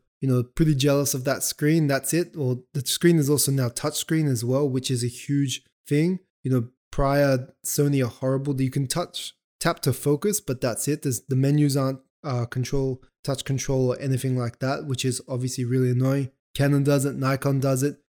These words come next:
even my M five does it, but, you know, Sony haven't been able to do it up until now, despite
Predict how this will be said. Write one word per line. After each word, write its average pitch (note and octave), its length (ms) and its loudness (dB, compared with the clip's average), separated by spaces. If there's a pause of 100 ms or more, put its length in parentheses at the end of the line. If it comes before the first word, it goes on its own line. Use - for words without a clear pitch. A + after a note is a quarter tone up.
(100)
even C3+ 180 2
my B2 200 0
M C3 200 0
five C3+ 380 -2
does C3 200 0
it, C3 220 -2
but, A#2 240 -4 (180)
you B2+ 80 -4
know, A#2+ 100 0
Sony C3+ 360 0
haven't B2 240 0
been B2+ 140 0
able B2+ 140 0
to B2+ 40 2
do D3 180 2
it E3+ 140 0
up C#3+ 140 -8
until B2 260 0
now, A#2 220 0
despite B2 460 -6